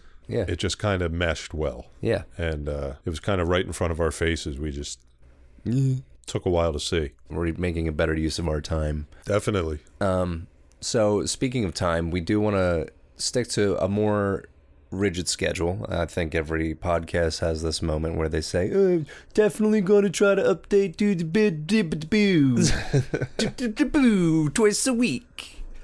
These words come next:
Speaker 1: No,
Speaker 2: Yeah, but
Speaker 1: but,
Speaker 2: no.
Speaker 1: uh, we definitely do wanna, we, we want content to be coming out, so.
Speaker 2: Yeah. <laughs> Uh, f-, so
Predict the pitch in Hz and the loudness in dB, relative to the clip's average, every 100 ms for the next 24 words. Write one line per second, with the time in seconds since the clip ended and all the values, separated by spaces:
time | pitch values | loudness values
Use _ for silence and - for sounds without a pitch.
0 | - - - - - 92 104 92 98 107 | -14 -14 -16 -14 -2 2 4 4 4 4
1 | 104 104 98 92 113 104 123 - 113 101 | 6 4 4 2 0 2 2 2 -2 0
2 | 90 90 85 85 82 80 - 87 92 85 | 2 2 2 2 0 -2 -4 -2 -2 0
3 | 95 90 87 85 76 98 80 - - - | 0 2 2 0 -2 -4 -4 -6 -8 -4
4 | 80 82 95 80 80 82 - - - - | -4 -4 -4 -2 -2 -4 -8 -12 -4 -2
5 | 135 85 73 143 - 156 165 - _ - | 0 0 -2 -4 -4 -8 -10 -20 _ -18
6 | - 104 90 85 - - - - - - | -10 -6 -4 -4 -8 -18 -20 -20 -20 -20
7 | - - _ - - 98 98 | -20 -20 _ -8 0 2 2